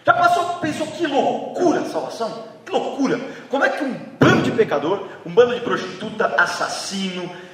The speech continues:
é, estupradores, mentirosos, invejosos, fofoqueiros, um bando de pessoas más como eu e você,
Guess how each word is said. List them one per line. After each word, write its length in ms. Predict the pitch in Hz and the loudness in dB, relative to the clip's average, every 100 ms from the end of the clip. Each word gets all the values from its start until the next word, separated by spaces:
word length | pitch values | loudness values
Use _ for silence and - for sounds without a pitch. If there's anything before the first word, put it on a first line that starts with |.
| - | -4
é, 260 | 151 156 139 | 4 4 4
estupradores, 1300 | - - - 139 - 170 190 190 180 - - - | -2 -4 2 2 4 4 6 6 4 0 -6 -8
mentirosos, 1160 | 185 208 208 170 147 170 180 185 185 180 - - | 0 2 2 0 6 8 8 8 2 -4 -8 -6
invejosos, 920 | 214 196 170 - 170 190 190 - - | -4 0 0 0 2 6 6 6 4
fofoqueiros, 1000 | - - 180 147 - 175 185 175 180 - - - - - - 165 | 4 4 4 0 0 2 4 2 0 -6 -14 -18 -20 -20 -12 -10
um 60 | |
bando 320 | 170 - 330 | 4 6 6
de 60 | - | 4
pessoas 340 | 254 254 226 | 0 0 2
más 260 | 220 208 - | 6 6 6
como 200 | 208 190 | 0 4
eu 120 | 269 359 | 6 8
e 40 | |
você, 760 | 349 - - 349 - - - | 6 2 2 -2 -2 -8 -14